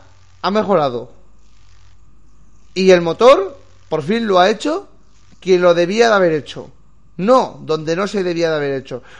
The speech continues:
Por esto no le quiero quitar mérito al motor que hizo Jazz Motorsport. Pero es que no es lo mismo que el motor lo haga Jazz, que el motor lo haga profesionales de Mugen, de Mugen Honda.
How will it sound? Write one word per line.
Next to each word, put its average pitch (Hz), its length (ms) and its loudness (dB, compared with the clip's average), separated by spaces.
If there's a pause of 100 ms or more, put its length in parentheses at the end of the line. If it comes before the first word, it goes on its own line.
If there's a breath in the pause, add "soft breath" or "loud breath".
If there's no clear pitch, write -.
Por 156 120 -2
esto 233 180 0
no 220 80 -2
le 190 100 -4
quiero 185 200 -2
quitar 170 260 -2
mérito 180 340 0
al 196 100 0
motor 165 360 -4
que 180 80 -12
hizo 175 160 -6
Jazz 156 260 -4
Motorsport. 147 680 -6 (1300 soft breath)
Pero 165 240 4
es 170 80 -2
que 208 140 -4
no 196 80 -2
es 202 60 -2
lo 202 100 0
mismo 196 400 -6 (340)
que 160 80 -8
el 151 60 -8
motor 147 240 -2
lo 202 80 2
haga 196 140 0
Jazz, 208 480 -2 (1200)
que 170 100 -2
el 165 40 2
motor 160 240 -2
lo 190 80 2
haga 226 260 -2 (220)
profesionales 170 800 -4 (240)
de 156 140 -6
Mugen, 151 440 -4 (720)
de 151 120 -4
Mugen 170 260 0
Honda. 135 340 -10